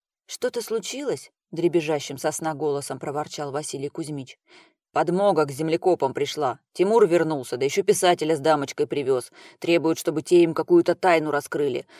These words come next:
В случае отказа обещают застрелить и в могилу скинуть». «Ну все, медлить больше нельзя, надо на помощь звать», решительно заявил Василий Кузьмич. «Хотя я был в деревне, там одни старушенцы и докуры.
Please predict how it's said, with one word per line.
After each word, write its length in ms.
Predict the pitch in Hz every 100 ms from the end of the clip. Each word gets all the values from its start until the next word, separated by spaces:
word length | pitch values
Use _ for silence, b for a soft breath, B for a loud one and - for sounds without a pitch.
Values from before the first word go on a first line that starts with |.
| B
В 60 |
случае 340 | - 180 180 156
отказа 380 | - 196 185 170
обещают 480 | 143 - 170 170
застрелить 520 | 143 151 135 165 214 180
и 60 |
в 60 | 147
могилу 440 | 175 151 160 147
скинуть». 520 | 139 - 139 123 - _ _ _ _ _
«Ну 140 | 190 202
все, 340 | - 196 175 -
медлить 440 | 185 196 180 180 147
больше 320 | 185 190 185
нельзя, 360 | 185 175 180 165
надо 200 | 185 190
на 140 | 208
помощь 340 | 226 240 196
звать», 420 | 156 175 170 139 _ _ -
решительно 540 | 156 151 170 139 139
заявил 380 | 135 147 143 147
Василий 340 | 143 151 143 143
Кузьмич. 500 | 160 143 143 - - b b b b
«Хотя 220 | 190 202
я 260 | 185 208
был 220 | 196 240 214
в 60 |
деревне, 420 | 147 208 202 135
там 220 | 135 220 247
одни 220 | 220 254
старушенцы 720 | - 247 240 - 262 220 170
и 20 |
докуры. 520 | 165 196 190 185 170